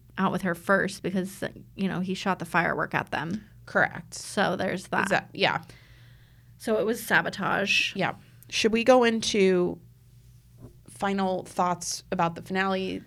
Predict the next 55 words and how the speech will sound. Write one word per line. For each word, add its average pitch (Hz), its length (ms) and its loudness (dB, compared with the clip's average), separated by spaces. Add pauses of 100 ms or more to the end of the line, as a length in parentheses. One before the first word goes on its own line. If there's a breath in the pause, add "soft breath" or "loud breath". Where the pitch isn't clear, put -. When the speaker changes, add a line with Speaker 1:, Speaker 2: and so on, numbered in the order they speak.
Speaker 2:
in 180 80 -8
the 175 80 -4
last 170 300 -4
episode? 185 520 -2
'Cause 220 100 -4
Speaker 1:
Do 254 100 0
you 330 160 4
think 269 340 -2
it's 247 120 -4
gonna, 233 360 -2 (100)
yeah, - 220 0 (120)
just, 202 300 -6 (500)
my 254 280 4
only 262 160 0
thing 226 180 0
is, 202 160 -4
do 208 80 -4
you 214 60 -2
think 214 160 -4
they'll 214 80 -4
show 202 200 -2
up 185 120 -4
for 190 160 -4
fourth 190 260 -4
of 190 80 -4
July, 185 300 2
or 190 100 2
are - 40 0
we 151 100 -4
gonna 160 120 -6
jump 160 360 -6
into - 580 -6
school - 300 -8
year? - 260 -10 (560)
Speaker 2:
We're 233 320 0
jumping 190 520 2
into 165 200 -2
school 160 280 -8
year. - 260 -10 (240)
Speaker 1:
Okay, 196 240 -4
that's 170 220 -6
your 190 80 -2
thought? 202 220 -2
Speaker 2:
So 202 480 0
I 247 360 2
Speaker 1:
That's 233 240 8
my 262 120 4
only 214 280 0
thought 196 240 0
for 175 80 -6
the 170 80 -6
finale. - 380 -6
Is, 202 200 -2
are 208 60 2
we, 202 220 0